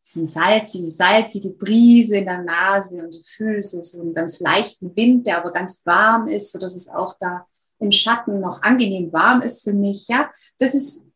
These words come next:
Visualisieren. Und, ähm, ja, das geht am besten, wenn man sich da einen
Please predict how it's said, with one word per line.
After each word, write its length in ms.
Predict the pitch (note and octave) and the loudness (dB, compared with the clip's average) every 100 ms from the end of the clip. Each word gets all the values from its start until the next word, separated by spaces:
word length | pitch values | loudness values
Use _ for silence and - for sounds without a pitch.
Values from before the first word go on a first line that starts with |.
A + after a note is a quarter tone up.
| _ _ - | _ _ -4
Visualisieren. 960 | G#3+ A3 G3+ G3+ F#3+ C4 F3+ D#3 D#3+ | 0 4 4 2 0 0 0 -2 -8
Und, 440 | - E3+ F#3 F#3 - | -10 -8 -6 -8 -6
ähm, 580 | F3 F3+ F3 E3 C#3 _ _ _ _ _ _ _ _ _ _ _ _ | -6 -4 -6 -8 -14 _ _ _ _ _ _ _ _ _ _ _ _
ja, 260 | F3 G3 A3 | -2 0 2
das 200 | F#3+ - | 0 -4
geht 400 | G3+ G#3+ - - | -4 -4 -6 -10
am 160 | G3 F#3+ | -6 0
besten, 420 | G#3+ - A3+ F#3+ | 0 0 -4 -4
wenn 140 | F#3+ | -6
man 100 | F#3 | -6
sich 220 | F#3 F3+ | -10 -12
da 160 | - E3+ | -8 -6
einen 480 | F3 E3+ E3+ E3 | -6 -6 -8 -10